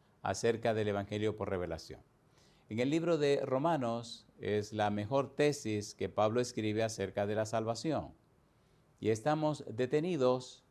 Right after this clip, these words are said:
por algún tiempo para aprender más acerca de ese evangelio por revelación que el apóstol Pablo recibió.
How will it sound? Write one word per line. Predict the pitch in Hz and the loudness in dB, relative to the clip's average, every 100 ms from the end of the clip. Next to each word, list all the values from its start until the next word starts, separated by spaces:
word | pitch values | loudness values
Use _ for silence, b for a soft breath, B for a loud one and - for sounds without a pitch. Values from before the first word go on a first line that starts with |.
| _ | _
por | 95 95 | -4 -2
algún | 104 143 135 | 0 -2 -2
tiempo | 117 104 98 98 98 - b b b _ | -2 -2 -2 -2 -2 -4 b b b _
para | - 110 110 107 98 - _ _ | 0 2 4 4 2 -2 _ _
aprender | - 120 131 127 139 165 | -2 2 2 2 4 4
más | 147 151 175 165 - | 4 0 0 -4 -2
acerca | 120 110 131 127 123 110 | 0 0 -2 -2 0 2
de | 113 113 | 2 0
ese | 110 113 | 2 2
evangelio | 104 104 104 110 110 | 2 0 -2 -2 -2
por | 113 127 | -2 -2
revelación | 135 139 143 - 95 92 110 b b _ | -2 0 -2 -4 -6 -6 -8 b b _
que | 101 | 2
el | 104 | 4
apóstol | 101 104 101 110 107 | 4 2 0 0 0
Pablo | 92 92 98 | 0 0 0
recibió. | 107 120 139 147 87 | 0 -2 0 0 0